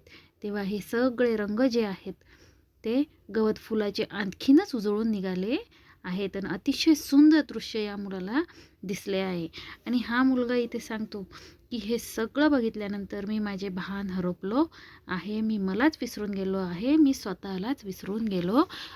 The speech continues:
आहे." इतकं सुंदर अप्रतिम सौंदर्य या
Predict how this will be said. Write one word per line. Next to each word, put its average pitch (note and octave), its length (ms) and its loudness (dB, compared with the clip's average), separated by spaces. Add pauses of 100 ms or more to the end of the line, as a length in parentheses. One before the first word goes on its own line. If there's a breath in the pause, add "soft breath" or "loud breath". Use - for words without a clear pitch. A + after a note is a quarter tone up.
(120 loud breath)
आहे." F#3 280 -6 (420 loud breath)
इतकं - 400 2
सुंदर C4+ 460 6 (100)
अप्रतिम B3 500 0
सौंदर्य G3+ 640 -2
या B3 220 4